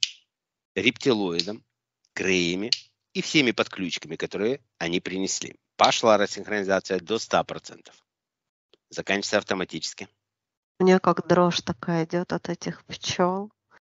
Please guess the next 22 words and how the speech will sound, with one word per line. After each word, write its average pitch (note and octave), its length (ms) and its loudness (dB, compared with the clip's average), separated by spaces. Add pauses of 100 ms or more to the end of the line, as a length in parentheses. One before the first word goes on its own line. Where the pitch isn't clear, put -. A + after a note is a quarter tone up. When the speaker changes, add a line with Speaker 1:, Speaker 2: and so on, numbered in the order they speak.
(160)
Speaker 2:
Она F3+ 160 4
руками F#3 440 2
махала D#3+ 680 0
из-за D#3+ 260 -4
них. E3 440 -8 (220)
Speaker 1:
Да, A#2+ 220 10
Speaker 2:
Она B2 80 8
Speaker 1:
часто E3 360 6
ма- G2 80 -4
Speaker 2:
отгоняла E3+ 640 2
их. - 340 -10 (520)
То - 80 6
есть, E3 160 0
э, F3+ 160 2
ей F3+ 280 6
раздражение F#3 760 6
это - 160 -2
давало. E3 480 2
Она E3 160 -2
сама E3+ 360 -4
не E3 140 -2
понимала, E3+ 580 -2